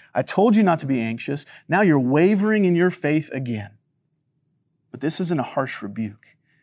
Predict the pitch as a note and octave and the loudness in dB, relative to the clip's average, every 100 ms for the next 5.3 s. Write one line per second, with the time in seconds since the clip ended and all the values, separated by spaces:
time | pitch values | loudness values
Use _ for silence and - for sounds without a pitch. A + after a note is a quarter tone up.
0 | _ - D3+ F3 D#3 C3 A#2+ C#3 C#3+ C#3+ | _ -8 -4 -2 -2 -4 -4 -4 -4 -2
1 | D#3 D3 D3+ _ _ _ C#3 C3+ A#2+ A2+ | -4 -4 -10 _ _ _ -4 -4 -4 -6
2 | A2+ A2+ - G2 G#2 _ _ _ _ _ | -6 -6 -8 -16 -20 _ _ _ _ _
3 | _ _ _ _ _ _ _ _ _ _ | _ _ _ _ _ _ _ _ _ _
4 | - D3+ C3 C3 B2 - - C3+ C3 B2 | -8 -4 0 2 0 -4 -6 -4 -2 0
5 | C3+ B2+ B2 | -2 -2 -6